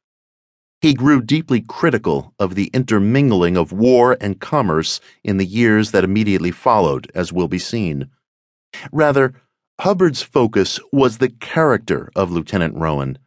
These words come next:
The young officer displayed independence of thought, resourcefulness, and tremendous determination, all of it applied with careful judgment and good sense.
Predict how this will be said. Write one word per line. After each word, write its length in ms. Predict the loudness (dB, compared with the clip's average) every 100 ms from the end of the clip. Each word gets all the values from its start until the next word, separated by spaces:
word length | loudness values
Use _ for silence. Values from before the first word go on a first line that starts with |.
| _ _ _ _ -8
The 100 | -2
young 320 | 0 2 2 2
officer 540 | 2 0 -2 0 -2
displayed 680 | -2 -6 -4 0 2 2 -2 0
independence 800 | 0 0 -4 -4 0 0 0 -2
of 100 | -4
thought, 560 | -4 0 2 0 -6 _ _ _
resourcefulness, 920 | -2 0 2 0 0 -4 -4 -4 -6 -10 -16 _
and 180 | -2 0
tremendous 680 | 0 0 2 2 2 0 -2
determination, 1000 | -8 -6 0 0 2 2 0 -2 -8 -10 _ _
all 300 | 2 4 6
of 140 | 4 2
it 80 | 0
applied 720 | -2 _ 0 2 2 2 0
with 280 | 0 -4 -4
careful 400 | 0 0 0 -4
judgment 640 | 2 0 2 0 -2 -4 -10
and 140 | -8 -2
good 200 | -2 -2
sense. 560 | -2 -2 -2 -6 -14